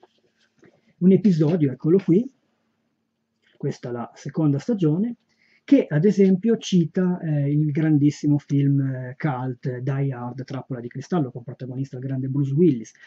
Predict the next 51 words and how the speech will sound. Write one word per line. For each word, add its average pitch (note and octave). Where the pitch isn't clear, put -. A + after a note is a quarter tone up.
Lo C#3+
stesso E3
Coliandro D#3+
lo C#3+
dice: D#3
"Sembra D#3
Bruce D3
Willis D#3
in D3+
Die C#3+
Hard, B2+
bestiale", -
in F3+
quanto G3+
anche G3+
lui A3+
si D#3+
ritroverà D3+
come D#3+
Bruce D3+
Willis D#3
bloccato C#3+
in C3+
questo C#3+
palazzo, C#3+
eh, C#3
prigioniero D3
di C3
un C3
gruppo D3
di, B2+
di C3+
terroristi, E3
esattamente G3
le D3+
stesse D3+
dinamiche C#3+
appunto C#3
del C3
film C3+
Trappola C#3
di C3
cristallo. C3
Quindi F#3+
ogni F#3+
episodio E3
appunto D3
va D3
a C#3
omaggiare C3+
qualche, B2